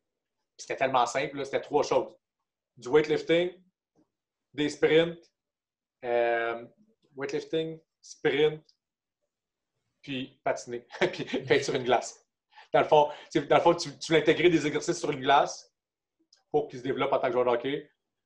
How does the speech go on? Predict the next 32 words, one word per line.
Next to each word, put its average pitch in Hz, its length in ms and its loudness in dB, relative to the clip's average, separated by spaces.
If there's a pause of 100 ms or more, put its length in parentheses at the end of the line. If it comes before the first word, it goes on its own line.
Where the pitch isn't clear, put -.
(500)
Tu - 140 -16
veux 147 100 -2
lever 143 180 -2
des 143 120 0
poids, 151 260 4
mais 135 200 2
surtout 147 380 -6
en 131 180 2
weightlifting. 143 520 -2
Lui, 151 100 -6
il 156 80 -8
utilisait 147 220 -4
beaucoup - 180 -6
le 147 120 4
mot 139 180 -6
weightlifting 143 540 -4
pour 135 220 -2 (220)
plus 143 180 -6
des, 143 140 -2
des 131 140 -4
poids 147 320 4
en 131 180 2
explosion. 131 640 -4 (1000)
Puis, 135 480 -6
euh, 123 240 0
sprint, 135 560 -4
euh, 120 280 6 (160)
faire 135 120 2
des 123 100 0
sprints, 131 400 -8
puis, 113 320 -8
euh, 110 160 -6